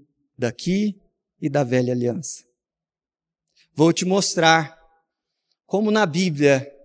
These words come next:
um outro mundo invadiu o nosso e fez com que a nossa impureza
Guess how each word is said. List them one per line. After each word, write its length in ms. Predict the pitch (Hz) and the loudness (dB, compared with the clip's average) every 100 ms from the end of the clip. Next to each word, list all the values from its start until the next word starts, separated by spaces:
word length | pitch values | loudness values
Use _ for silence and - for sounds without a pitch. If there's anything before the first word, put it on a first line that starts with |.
| _ - _ _ _ _ _ _ _ _ - | _ -20 _ _ _ _ _ _ _ _ 2
um 280 | 180 170 | 4 6
outro 460 | 196 254 254 - 233 | 6 4 4 -2 -2
mundo 360 | 196 196 196 185 | 0 -2 -2 -2
invadiu 560 | 185 165 156 131 165 | 0 0 0 0 0
o 140 | 175 180 | 0 0
nosso 600 | 147 143 127 - - - - - - - _ _ _ _ _ _ _ | 2 2 0 -6 -8 -12 -16 -16 -18 -20 _ _ _ _ _ _ _
e 140 | 156 160 | 2 2
fez 600 | - 202 233 277 277 - | 2 4 6 6 4 0
com 320 | - 233 247 | 0 0 0
que 560 | - - 185 175 131 95 _ _ _ | -4 -2 0 2 0 -6 _ _ _
a 120 | 143 | -4
nossa 640 | 147 151 202 220 - 208 - - | -2 -2 0 -2 -2 -2 -4 -4
impureza 920 | 233 - 226 202 165 160 127 139 | -6 -4 -4 0 2 2 -2 -6